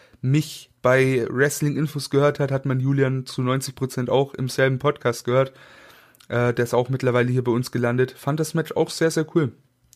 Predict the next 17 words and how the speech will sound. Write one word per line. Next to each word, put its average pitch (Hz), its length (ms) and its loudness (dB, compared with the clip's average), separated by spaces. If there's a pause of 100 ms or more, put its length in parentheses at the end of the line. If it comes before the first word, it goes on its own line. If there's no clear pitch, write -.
(120)
Äh, 120 240 -2
und 117 380 -8
das 127 240 -4
hat - 240 -6
wirklich 131 340 -4
was 127 200 -4
zu 127 100 -4
heißen. 131 340 -2 (720)
Der 135 160 4
Mann 135 200 0
hat 135 140 -2
Ahnung. 131 360 -2 (760)
Aber 120 200 -4
die 120 120 -4
haben 123 120 -2
wir 120 100 0
alle. 117 240 -4